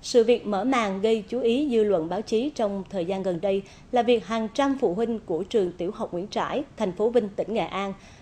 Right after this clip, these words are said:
phản đối mô hình trường học mới Vinh An vì cho rằng hiệu quả học tập không mang lại đối với con em họ.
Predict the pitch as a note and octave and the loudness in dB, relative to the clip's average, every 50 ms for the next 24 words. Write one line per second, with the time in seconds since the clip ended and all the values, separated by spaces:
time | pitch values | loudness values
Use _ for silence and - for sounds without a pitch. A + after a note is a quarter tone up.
0 | - - - A3+ F#3+ A3+ A3+ C4 B3 B3+ D4+ G4+ G4 C#4 B3 B3 A3+ A3+ F3+ E3 | -6 -2 0 2 2 4 6 8 8 8 8 6 4 4 6 6 4 2 0 -2
1 | - G3 F3+ E3 F3 - - F#3+ G3 G#3 C4 C#4 C4+ A3 E3+ F#3+ F#3+ G3 F#3+ - | -2 -2 -2 -2 -4 -8 -4 -2 0 0 0 0 -2 0 0 2 0 0 -2 -4
2 | - - - - - - - A#3+ C4+ C4+ C4 - - D4+ D4 C#4+ B3 G#3+ F#3 E3 | -10 -20 -20 -20 -20 -8 -2 0 0 2 2 2 2 4 4 4 2 0 0 -4
3 | - - - - - - - A#3+ G3+ F3+ F3+ - G#3+ D#3+ D#3 E3 A#3 A#3+ A#3 - | -8 -12 -20 -20 -14 -4 2 2 4 4 4 2 2 2 2 0 -4 -4 -6 -6
4 | - - E3+ - - - G#3+ G3+ G3+ F#3+ F#3+ F3+ E3+ D3+ D3 D3 - - - - | -4 -4 -6 -6 -6 -6 -4 -4 -4 -2 -2 -4 -4 -4 -6 -8 -10 -6 0 2
5 | G3 G#3 B3 G#3+ G#3 G3+ B3+ C#4 - G3+ E3+ - E3+ D#3+ C#3+ D#3+ D3+ C3 - | 4 4 4 4 2 2 2 0 -2 -4 -4 -4 -6 -8 -8 -10 -10 -10 -10